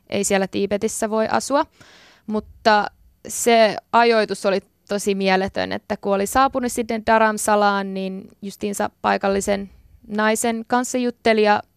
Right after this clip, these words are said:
ja hän sanoi, että o-, "Ootteko muuten tietoisia, että, että Dalai Lama on just nyt täällä?" Hänhän matkustaa ympäri maailmaa koko ajan, että,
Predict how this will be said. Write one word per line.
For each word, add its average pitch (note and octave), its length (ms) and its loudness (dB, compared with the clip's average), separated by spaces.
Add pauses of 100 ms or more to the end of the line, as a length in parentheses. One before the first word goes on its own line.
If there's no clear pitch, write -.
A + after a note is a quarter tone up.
(160)
ja G#3 200 2
hän G3+ 240 -2
sanoi, G3 440 0
että F#3+ 360 -2
o-, G2+ 140 -4 (240)
"Ootteko G#3 300 -2
muuten G3+ 280 -4
tietoisia, F#3+ 580 -2
että, G#3+ 240 -4 (260)
että G3+ 220 0
Dalai F#3+ 260 4
Lama F#3 260 2
on G3+ 140 -2
just G3+ 200 -6
nyt A3+ 220 -6
täällä?" A3 480 2 (560)
Hänhän G3 420 -2
matkustaa F#3 840 0 (920)
ympäri G3+ 380 2
maailmaa F3+ 400 2
koko G3 300 -2
ajan, F3+ 200 0
että, - 320 -2